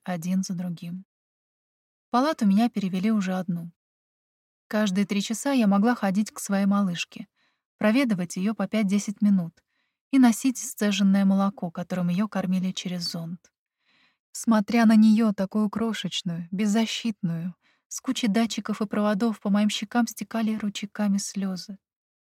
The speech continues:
Меня ругали, пугали, что больше не пустят, если буду реветь.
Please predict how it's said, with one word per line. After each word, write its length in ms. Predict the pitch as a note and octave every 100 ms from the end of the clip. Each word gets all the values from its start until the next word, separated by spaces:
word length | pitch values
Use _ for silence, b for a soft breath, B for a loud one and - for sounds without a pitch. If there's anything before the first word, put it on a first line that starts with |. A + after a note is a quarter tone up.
| _ _ _
Меня 220 | A#3 A3+
ругали, 520 | A#3 A3 F#3+ F#3 F#3 - _ _ _ _ _ -
пугали, 540 | C4 G#3 G#3 A3 G3+
что 220 | G3 -
больше 320 | F#3 G#3 -
не 140 | G3+ G#3
пустят, 480 | - G#3+ G#3 G3 -
если 260 | G3 -
буду 240 | F3+ F#3+ F#3
реветь. 460 | F#3+ F3+ F#3+ -